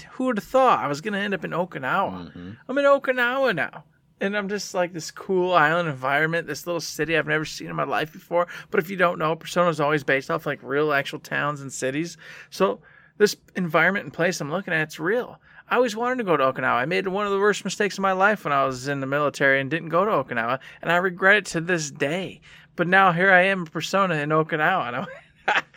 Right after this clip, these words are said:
Speaker 1: <laughs> yes! Twenty years later, I'm where I should have been in the first place.
Speaker 2: Imagine how much cooler it would be, though, if you had gone
Speaker 1: In
Speaker 2: and
Speaker 1: real
Speaker 2: then now you
Speaker 1: life
Speaker 2: got to
Speaker 1: and then
Speaker 2: come
Speaker 1: see it
Speaker 2: back.
Speaker 1: again?
Speaker 2: You're like, "Oh, this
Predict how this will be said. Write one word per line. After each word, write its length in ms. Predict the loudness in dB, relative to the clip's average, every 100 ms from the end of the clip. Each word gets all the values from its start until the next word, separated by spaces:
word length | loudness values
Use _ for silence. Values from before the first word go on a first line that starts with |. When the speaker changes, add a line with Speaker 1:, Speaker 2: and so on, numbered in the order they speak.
| -20
Speaker 1:
<laughs> 340 | -20 -20 _ -10
yes! 840 | 0 2 2 0 -4 -4 -8 -10 _ -20 -20 _ _ _ _ _
Twenty 300 | 0 4 6
years 300 | 8 6 6
later, 280 | 4 4 4
I'm 180 | 0 0
where 160 | 4 6
I 80 |
should 280 | 4 2 4
have 120 | 4
been 140 | 6 6
in 100 | 4
the 60 |
first 400 | -2 0 -2 -2
place. 460 | -8 -8 -8 -12 -16 _ _ _ _
Speaker 2:
Imagine 440 | -2 2 2 2
how 120 | 2 2
much 200 | 0 -2
cooler 340 | 0 2 2
it 20 |
would 180 | 0 -2
be, 160 | -2 -2
though, 320 | -4 -8 -12
if 180 | -14 -10
you 80 | -8
had 320 | -4 -4 -2
gone 400 | 0 0 0 -4 -8
Speaker 1:
In 80 | -10
Speaker 2:
and 100 | 2
Speaker 1:
real 260 | 8 10 10
Speaker 2:
then 100 | 10
now 100 | 10
you 60 |
Speaker 1:
life 0 |
Speaker 2:
got 100 | 8
to 60 | 6
Speaker 1:
and 60 |
then 60 | 4
Speaker 2:
come 80 | 4
Speaker 1:
see 160 | 6 8
it 0 |
Speaker 2:
back. 200 | 10 8
Speaker 1:
again? 380 | 8 6 6 2
Speaker 2:
You're 80 | 4
like, 140 | 6
"Oh, 500 | 10 10 10 8 8
this 160 | 10 10